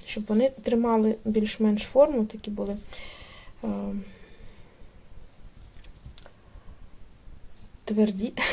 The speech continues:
<laughs> Ну, щоб тр-, тримали форму, щоб було гарно. Е, ці серветки я в'язала, ну, два з половиною дні. Тобто я іграшок, е, окрім іграшок, качечки тої, я в'язала ще,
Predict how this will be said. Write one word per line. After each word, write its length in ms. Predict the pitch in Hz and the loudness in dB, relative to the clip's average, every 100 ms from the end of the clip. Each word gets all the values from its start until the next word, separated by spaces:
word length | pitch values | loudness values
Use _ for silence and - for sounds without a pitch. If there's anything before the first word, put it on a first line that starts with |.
| - 294 | 0 -2
<laughs> 80 | 285 - - - - - - - - - | -2 -6 -12 -14 -10 -8 -8 -10 -12 -4
Ну, 100 | 370 381 - - | -4 -4 -14 -8
щоб 180 | - 262 | -2 0
тр-, 160 | 233 220 - | 2 0 4
тримали 400 | 226 247 233 226 | 4 6 4 2
форму, 460 | - 208 196 196 214 - - | 6 4 4 -2 -6 -8 -8
щоб 240 | 214 - 202 208 | -6 -4 -4 -4
було 160 | 202 | -4
гарно. 640 | 202 190 - - 226 226 214 | -2 -4 -6 -2 0 2 2
Е, 40 | - | -2
ці 220 | - 254 | -2 0
серветки 580 | - 220 262 - - 220 | 2 4 4 2 0 0
я 140 | 226 | 0
в'язала, 480 | 254 220 220 240 220 | 0 -2 0 0 2
ну, 260 | 233 262 196 185 | 2 0 -4 -2
два 260 | 208 240 | 0 0
з 60 | 247 | -2
половиною 500 | - 202 214 214 208 | -6 -2 2 4 2
дні. 240 | - 190 - | -2 -8 -8
Тобто 360 | - - 202 | -12 -6 -4
я 60 | 202 | -2
іграшок, 680 | 214 208 214 - - - 214 | 2 2 0 -4 -8 -8 -6
е, 40 | 208 202 202 - - - - - | -6 -6 -10 -14 -16 -16 -14 -4
окрім 420 | 220 240 226 190 202 | 0 4 4 4 0
іграшок, 640 | 320 339 233 - 190 - - - - | -2 0 -2 -2 -10 -10 -16 -16 -16
качечки 520 | - 196 190 - - 214 | -10 -10 -10 -12 -14 -14
тої, 380 | 202 202 208 | -10 -8 -6
я 120 | 202 240 | -4 -2
в'язала 400 | 233 214 214 214 | -2 0 -2 -2
ще, 180 | - | -4